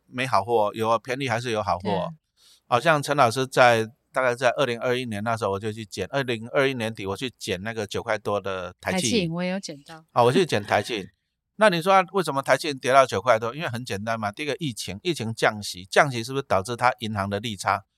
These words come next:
Speaker 1: 缩小，
Speaker 2: 嗯。
Speaker 1: 它的获利就减少？
Speaker 2: 嗯。
Speaker 1: 再来，台企银它叫做台湾中小企业银行，
Speaker 2: 嗯。
Speaker 1: 所以说它最主要是服务中小企业。那疫情期间中小企业辛不辛苦？
Speaker 2: 嗯。
Speaker 1: 呆账多不多？
Speaker 2: 对。
Speaker 1: 对呀，所以说它就受到了影响。
Speaker 2: 嗯。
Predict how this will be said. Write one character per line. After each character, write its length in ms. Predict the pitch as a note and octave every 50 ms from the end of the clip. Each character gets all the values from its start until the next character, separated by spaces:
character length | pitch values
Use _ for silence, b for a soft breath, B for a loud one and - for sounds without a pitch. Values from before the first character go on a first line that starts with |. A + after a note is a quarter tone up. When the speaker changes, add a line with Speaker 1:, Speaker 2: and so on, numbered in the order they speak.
| _ F#3+ F#3+ F#3+ F#3
Speaker 1:
缩 160 | - B2+ A#2
小， 200 | A2 - G#2+ D#2+
Speaker 2:
嗯。 80 | - - _
Speaker 1:
它 140 | - B2+ B2
的 100 | A#2+ A2+
获 120 | A#2+ A2+
利 80 | A2+ A#2
就 140 | G#2 G#2+ G2
减 220 | F#2+ G2 F#2 F#2+ F#2+
少？ 160 | - - -
Speaker 2:
嗯。 340 | - G3 F#3 F3+ F3 F3+ E3+ _ _ _
Speaker 1:
再 140 | - G3+ F#3
来， 120 | F3+ E3
台 220 | - - D3+ C#3+
企 140 | D3 - G3
银 100 | D#3+ C#3
它 120 | C#3 C#3 C#3
叫 140 | C#3 C#3
做 120 | B2 C3+ B2+
台 260 | - - - B2+ B2+
湾 180 | C#3+ C#3+ C#3 C#3
中 180 | - - C3 C3+
小 140 | B2+ - F#2
企 160 | - - C3
业 160 | A#2+ A2+ A2
银 120 | G2 F#2+ F#2+
行， 160 | F#2 D#2+ F2+
Speaker 2:
嗯。 20 | G2
Speaker 1:
所 120 | F#2 D3+
以 60 | D#3+
说 100 | E3+ D#3+
它 160 | - - D#3
最 200 | D3+ - F3+ C#3+
主 80 | A2 A2
要 100 | G2 G#2
是 140 | G#2+ G2 F#2
服 160 | - G#2+ G#2
务 100 | A2 G#2+
中 160 | - A#2 A2+
小 140 | A2 F#2+ F2+
企 180 | - - G#2+ G2+
业。 160 | G2+ F#2+ F#2+ _ _ b b b b b b b b b b b _ _
那 140 | F#3 G3 F3+ -
疫 120 | - G#3
情 180 | E3+ - C#3+ C#3+
期 140 | - C#3+ C3+
间 140 | D3 C#3+ C#3+
中 200 | - D3 D3 C#3
小 100 | A2 G#2
企 160 | - - C3
业 160 | B2 A#2+ A#2+
辛 160 | A2+ - B2+
不 80 | B2 A#2+
辛 160 | A2 A#2 A2+
苦？ 200 | G#2 F#2+ E2 - _ _ _ -
Speaker 2:
嗯。 320 | F#3 F#3 F3+ E3+ D#3+ D#3
Speaker 1:
呆 140 | - C#3+ C#3+
账 180 | C3+ C#3+ B2+ A#2+
多 100 | B2 A2+
不 100 | A2 A2
多？ 260 | G2+ G#2+ G2+ F#2 - _ _ _
Speaker 2:
对。 300 | F#3 F3 E3+ E3+ E3+ E3 _
Speaker 1:
对 220 | - A2+ G#2+ G#2
呀， 180 | G2 F#2 G2 G2+
所 160 | - - C#3+
以 40 | C3+
说 120 | D3+ D3
它 240 | C#3 - - C3+ B2+
就 160 | B2+ C3 B2
受 200 | A2+ - C#3 A#2+
到 160 | G#2+ B2 G#2+ G#2
了 120 | G2 F#2
影 180 | F2 F#2 G2 G2+
响。 160 | F2 G2+
Speaker 2:
嗯。 40 | D#2